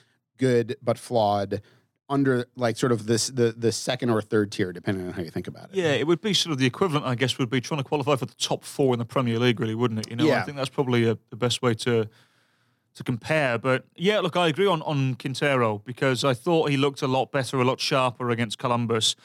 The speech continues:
Speaker 1: Yep.
Speaker 2: There was still elements of his game that just, uh,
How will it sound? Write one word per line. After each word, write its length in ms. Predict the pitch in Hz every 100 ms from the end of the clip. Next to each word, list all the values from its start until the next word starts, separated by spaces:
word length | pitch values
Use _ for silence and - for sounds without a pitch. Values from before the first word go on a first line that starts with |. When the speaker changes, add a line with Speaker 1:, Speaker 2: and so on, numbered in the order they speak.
| -
Speaker 1:
Yep. 180 | 127 -
Speaker 2:
There 80 | -
was 100 | 127
still 720 | - - - 160 131 113 104 _ _
elements 360 | 135 123 117 113
of 60 | 117
his 160 | 117
game 360 | 101 131 123 113
that 180 | 120 -
just, 240 | 127 - - -
uh, 60 | -